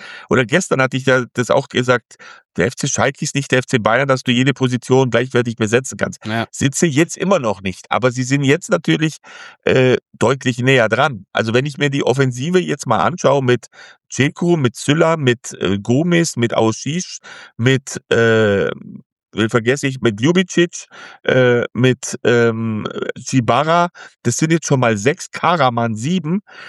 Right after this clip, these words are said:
Speaker 1: äh, und da kommen noch so Leute dazu wie vielleicht ein Antia J oder was weiß ich, äh, da,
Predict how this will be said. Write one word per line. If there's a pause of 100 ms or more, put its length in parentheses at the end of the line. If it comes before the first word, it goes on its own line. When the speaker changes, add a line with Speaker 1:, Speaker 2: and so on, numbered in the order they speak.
(140)
Speaker 1:
äh,
und
da
kommen
noch
so
Leute
dazu
wie
vielleicht
ein (360)
Antia
J
oder
was
weiß
ich, (420)
äh,
da,